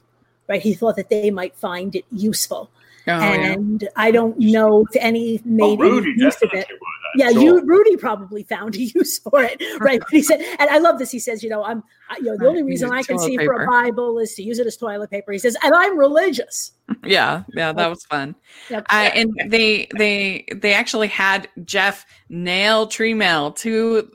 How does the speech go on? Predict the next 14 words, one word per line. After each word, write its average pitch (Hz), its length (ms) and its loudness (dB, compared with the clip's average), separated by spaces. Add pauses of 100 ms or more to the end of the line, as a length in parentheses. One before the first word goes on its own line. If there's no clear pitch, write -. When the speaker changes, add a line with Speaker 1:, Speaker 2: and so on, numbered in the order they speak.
(120)
Speaker 2:
the 190 120 -14
tree, 190 480 0
which 180 160 -6
I 180 80 -2
thought 190 220 0
was - 160 -6
<laughs> - 100 -18
kind 254 140 -4
of 294 80 -10
fun. 220 440 -2 (640)
Speaker 3:
N-, - 120 -2
nail, 165 260 2
nail 170 300 2
what? 90 260 -8